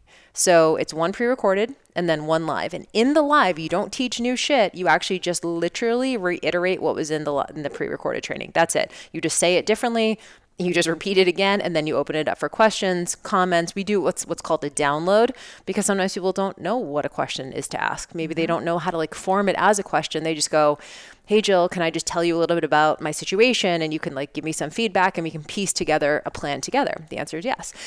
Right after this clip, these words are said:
Speaker 1: So I think if you create, and also one thing I'll say, and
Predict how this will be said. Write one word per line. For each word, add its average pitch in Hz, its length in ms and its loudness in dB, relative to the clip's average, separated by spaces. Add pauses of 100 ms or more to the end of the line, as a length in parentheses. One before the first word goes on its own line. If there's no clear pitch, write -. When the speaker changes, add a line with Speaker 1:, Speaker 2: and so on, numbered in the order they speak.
(180)
Speaker 1:
So 220 380 8 (520)
I 190 80 4
think 220 240 2
if 214 160 -2
you 180 440 0
create, 175 460 0
and 240 140 2
also 294 380 4
one 190 320 -2
thing 392 120 0
I'll 170 100 4
say, 156 260 2
and 151 120 -4